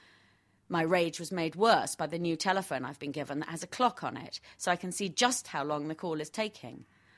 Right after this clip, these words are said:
I spent two minutes, forty-three seconds on that unwanted call.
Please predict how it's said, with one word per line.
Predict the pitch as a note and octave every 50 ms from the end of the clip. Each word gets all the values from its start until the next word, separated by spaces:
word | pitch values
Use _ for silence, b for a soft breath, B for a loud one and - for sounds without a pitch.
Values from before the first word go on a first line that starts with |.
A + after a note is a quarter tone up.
| b b -
I | - A#3+
spent | - - - F3+ D#3 - _ _
two | - - - C#4 C#4 C#4+
minutes, | B3+ G3 D3 C#3 C#3 - - -
forty-three | - - - A#3+ B3 A#3+ - A#3+ - - - F3+ F3+
seconds | E3+ - - G#3 F#3 F#3 - C#3 B2+ A#2+ -
on | C3+ C#3
that | C#3 - -
unwanted | - C#3+ C#3 C3 C3+ C3 B2+ - B2+ -
call. | - - D3 B2 A#2 B2+ D3+ F3